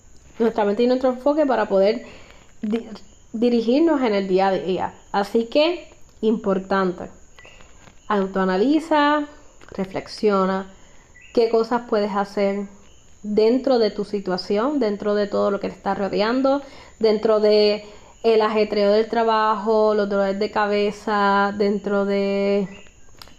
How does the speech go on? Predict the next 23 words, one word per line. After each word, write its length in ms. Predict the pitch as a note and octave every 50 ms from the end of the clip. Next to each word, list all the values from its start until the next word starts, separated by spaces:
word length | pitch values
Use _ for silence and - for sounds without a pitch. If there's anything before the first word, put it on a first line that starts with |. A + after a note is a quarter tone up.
| - -
toda 160 | - A3 A3
la 120 | A3 A3 A3
lista 180 | A3+ - B3
que 80 | A#3+ A3+
tienes 220 | A3+ A#3 A3+ A3+
que 80 | - A#3
hacer, 340 | A#3 - B3+ C4 C#4 D4 C#4+ - - - - - - - - -
cuándo 720 | - B3+ B3+ C4 C4 C4 B3+ A#3 G#3+ G3+ G3 G#3 A#3 A#3 - - - - - - - - - - - - - -
y 100 | A3+ G#3
por 280 | - A3 G#3 G3+ G3
qué 160 | - - C4 D4
deberías 360 | D4+ C#4 A#3 G#3+ G#3 G#3+ G3+
sacar 260 | A3 G#3 G#3+ G#3+ G#3
tiempo 420 | G3+ - A3 A3 G#3+ - A3 G#3+ -
para 320 | G3+ G3 F#3+ F#3+ F#3+ F#3+
ti, 140 | F#3+ C#4+ G#4 - - - - - - - - - - - - - - - - - - - - - - - - - - - - - - -
este, 460 | A#3+ G#3 G3+ G3 - - - G3+ G3+ -
y 100 | B3 A#3+
para 300 | A#3+ A#3+ A3 G#3+ G#3+ G#3+
qué 100 | - A#3
utilizarías 640 | C4 C4 C4+ A#3+ A3+ G#3+ - A3 G#3 G3+ F#3+ F#3+ G3+
ese 220 | G3+ F#3+ F#3+ G3+ G3+
tiempo. 500 | - C4 C4 B3+ B3+ A#3+ - G3+ G3